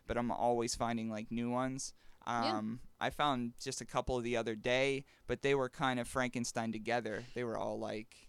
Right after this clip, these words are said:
Speaker 1: their pieces were all, like, their
Speaker 2: Mm-hmm.
Speaker 1: arms and a la-, they were all messed up. But
Speaker 2: Yeah.
Speaker 1: sometimes those are the most fun because those are unique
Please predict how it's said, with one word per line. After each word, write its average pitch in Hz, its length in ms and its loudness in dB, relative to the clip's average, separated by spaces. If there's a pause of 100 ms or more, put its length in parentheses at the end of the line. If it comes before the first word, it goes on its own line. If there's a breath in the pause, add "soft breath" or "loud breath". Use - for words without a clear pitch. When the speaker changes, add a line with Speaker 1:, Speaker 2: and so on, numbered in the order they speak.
(120)
Speaker 1:
their 113 120 -12
pieces 113 480 -8
were 110 140 -6
all, 107 100 -2
like, 110 160 -2
their 120 120 0
Speaker 2:
Mm-hmm. 127 120 0
Speaker 1:
arms 113 480 0
and 110 100 -4
a 107 40 -4
la-, 107 300 -2
they 113 120 -4
were 107 160 -2
all 104 120 -4
messed 90 320 -6
up. - 220 -2
But - 100 -2
Speaker 2:
Yeah. - 60 -6
Speaker 1:
sometimes 202 380 2
those 165 140 6
are 156 80 4
the 147 60 4
most 143 240 4
fun 156 240 8
because 123 360 0 (260 loud breath)
those 139 220 2
are 131 60 2
unique 123 440 0